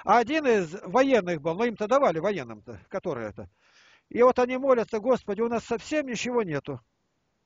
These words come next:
А ему в это время голос говорит: "Встань, спустись вниз под твоей комнатой и отдай им, что ты получил сегодня". А у него вот запас есть.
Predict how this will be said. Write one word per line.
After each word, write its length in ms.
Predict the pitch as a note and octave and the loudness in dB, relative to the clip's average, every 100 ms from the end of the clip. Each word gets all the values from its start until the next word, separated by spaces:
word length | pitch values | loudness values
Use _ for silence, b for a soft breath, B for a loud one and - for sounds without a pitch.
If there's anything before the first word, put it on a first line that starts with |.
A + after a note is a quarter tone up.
| _ _ _ - | _ _ _ -2
А 160 | F#3 A#3+ | 2 4
ему 220 | D4 D#4+ | 6 6
в 60 | |
это 180 | B3 A#3+ | 6 4
время 300 | A#3+ D4 B3 | 2 2 2
голос 480 | D#3+ A#3+ C#4 A#3 F#3 | 4 8 10 8 2
говорит: 420 | G#3 A3 G3+ D#3 | -2 -2 -2 -6
"Встань, 500 | - - A#3+ B3+ A#3 - - _ _ _ _ _ | -10 -6 0 0 -2 -14 -20 _ _ _ _ _
спустись 600 | - - B3 A#3+ C4 A#3 | -20 -14 -10 -6 -6 -8
вниз 240 | G3+ C#4 C4 - _ | -8 -8 -10 -12 _
под 120 | A#3 - | -10 -2
твоей 220 | A#3+ B3 | 0 0
комнатой 600 | - C#4+ B3 G3 F#3 C3 b b | 2 2 2 -2 -6 -8 b b
и 120 | A3+ | 2
отдай 400 | C4 F3+ C#4+ C4+ | 2 4 4 4
им, 100 | A3+ | 0
что 160 | - B3 | -6 -6
ты 100 | - | -6
получил 440 | A#3+ A#3+ B3 A3 | -6 -6 -6 -8
сегодня". 400 | - F#3+ D#3+ F#3 | -8 -4 -4 -6
А 20 | |
у 60 | C4+ | -6
него 140 | C#4 | -2
вот 100 | F3 | -2
запас 440 | D#3+ A#3+ - D#3+ - | 0 0 2 0 -2
есть. 300 | C#3 - | -10 -10